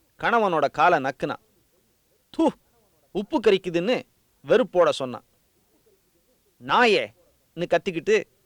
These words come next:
எந்திரிச்சான் பிராமணன். ரெண்டு பேருக்கும் வாய்ச்சண்டை ஏற்பட்டுச்சு. பிறகு பிராமணன் மனைவியை அடிச்சு வாய்ச்சண்டை கைச்சண்டை ஆச்சு.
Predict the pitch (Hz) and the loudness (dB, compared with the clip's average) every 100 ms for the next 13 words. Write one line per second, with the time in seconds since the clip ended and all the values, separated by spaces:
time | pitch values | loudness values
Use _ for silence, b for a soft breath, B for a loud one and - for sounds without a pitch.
0 | _ - 160 214 180 - 185 135 143 160 | _ -8 -2 2 2 0 -4 -2 -4 -4
1 | 123 - _ _ _ _ _ _ - 208 | -8 -14 _ _ _ _ _ _ -6 -4
2 | 254 202 170 190 165 214 131 - _ _ | 0 0 2 0 -2 -6 -6 -12 _ _
3 | _ 123 220 233 185 165 143 147 151 131 | _ 0 0 0 -4 -2 0 0 -4 -12
4 | 131 - - _ _ _ _ _ _ _ | -14 -18 -20 _ _ _ _ _ _ _
5 | _ _ - 185 190 240 190 _ _ _ | _ _ -2 0 2 2 0 _ _ _
6 | _ - 165 226 185 180 185 - _ _ | _ -6 0 2 2 -2 -4 -10 _ _
7 | - 139 226 202 151 143 185 - 180 - | -10 -4 -2 0 2 0 0 -6 -10 -12
8 | _ _ _ _ - 147 240 - 175 143 | _ _ _ _ -4 0 0 0 -4 -2
9 | 127 - - 180 135 123 - - | -2 -2 0 0 2 0 -2 -14